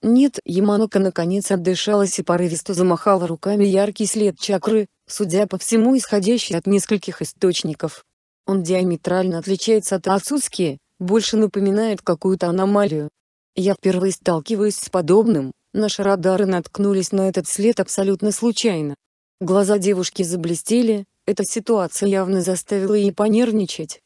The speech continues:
как и в целом весь штаб разведки. «Да как обычно, ищем одну проблему, находим десять», констатировал Наруто и подпер руками подбородок, обрабатывая новую информацию. «Мы не можем наверняка сказать,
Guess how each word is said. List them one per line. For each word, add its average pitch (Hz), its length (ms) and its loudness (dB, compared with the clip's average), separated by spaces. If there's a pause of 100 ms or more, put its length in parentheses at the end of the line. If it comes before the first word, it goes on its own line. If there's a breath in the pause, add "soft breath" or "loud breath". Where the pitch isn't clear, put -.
(120)
как 202 160 -6
и 214 60 0
в - 80 -8
целом 269 320 2
весь 196 240 -2
штаб - 380 -4
разведки. 185 720 -2 (440)
«Да 196 260 2
как 180 200 -2
обычно, 185 600 0 (120)
ищем 180 340 -2
одну 185 300 0
проблему, 185 460 0
находим 196 520 0
десять», 196 600 -4 (440)
констатировал 190 840 0
Наруто 214 480 2
и 196 60 -2
подпер 208 460 0
руками 240 440 2
подбородок, 202 720 2 (120)
обрабатывая 180 600 0
новую 214 380 2
информацию. 202 840 -2 (460)
«Мы 233 180 4
не 240 120 8
можем 240 340 6
наверняка 185 500 0
сказать, 190 580 0